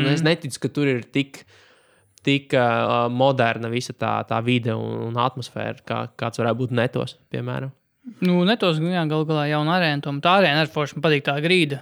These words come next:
Speaker 1: Viņa tāda, tā kā old school, tā kā Celticiem, tas, tas,
Speaker 2: Jā, jā.
Speaker 1: tas, tas, nezinu, kā to
Speaker 2: Nu, citiem
Speaker 1: raksturot.
Speaker 2: ļoti nepatīk tas parkets. Bet
Speaker 1: Jā.
Speaker 2: davai, tad Budenholzers ir coach of the year.
Speaker 1: Jā, un favorīts, jā.
Speaker 2: Un visvairāk balsis dabūs.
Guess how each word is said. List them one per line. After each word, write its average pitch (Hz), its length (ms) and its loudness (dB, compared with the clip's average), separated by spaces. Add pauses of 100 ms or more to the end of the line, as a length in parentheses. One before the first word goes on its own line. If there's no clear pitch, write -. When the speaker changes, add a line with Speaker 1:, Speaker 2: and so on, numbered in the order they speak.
Speaker 1:
Viņa 160 160 -6
tāda, 143 260 -4
tā 147 80 -6
kā 147 200 0
old 165 200 2
school, 147 200 -8
tā 147 100 -8
kā 147 140 -4
Celticiem, 160 480 -2
tas, 151 140 -16
tas, - 100 -6
Speaker 2:
Jā, 123 220 2
jā. 117 280 -4
Speaker 1:
tas, - 260 -18
tas, 139 180 -12
nezinu, 143 240 -6
kā 135 200 -8
to 147 100 -8
Speaker 2:
Nu, 139 100 0
citiem 123 300 2
Speaker 1:
raksturot. 117 200 0
Speaker 2:
ļoti 120 80 -10
nepatīk 120 300 -4
tas - 80 -18
parkets. 123 340 -8 (300)
Bet 143 120 2
Speaker 1:
Jā. 143 40 2
Speaker 2:
davai, 143 280 6 (100)
tad 131 200 2
Budenholzers 127 560 2
ir 117 180 -2
coach 127 220 2
of 120 60 -2
the 131 80 2
year. 180 100 6
Speaker 1:
Jā, 196 180 6
un 160 100 -6
favorīts, 151 500 -4
jā. 151 80 -2
Speaker 2:
Un 135 60 4
visvairāk 135 460 4
balsis 120 280 2
dabūs. 147 460 2